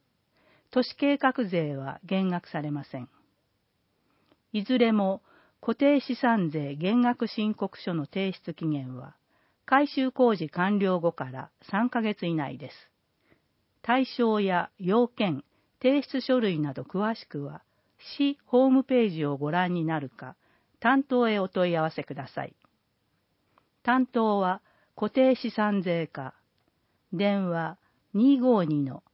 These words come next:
八零四七。ファックス二五五の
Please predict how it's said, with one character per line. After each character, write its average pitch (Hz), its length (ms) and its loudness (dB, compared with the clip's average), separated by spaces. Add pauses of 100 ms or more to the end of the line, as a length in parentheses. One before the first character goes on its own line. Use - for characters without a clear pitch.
八 247 360 -4
零 226 260 2
四 147 300 -4
七。 127 320 -12 (540)
フ 196 60 -4
ァ - 40 -2
ッ - 40 -12
ク - 120 -20
ス - 20 -20 (560)
二 269 260 6
五 233 260 4
五 151 180 -4
の 135 200 -8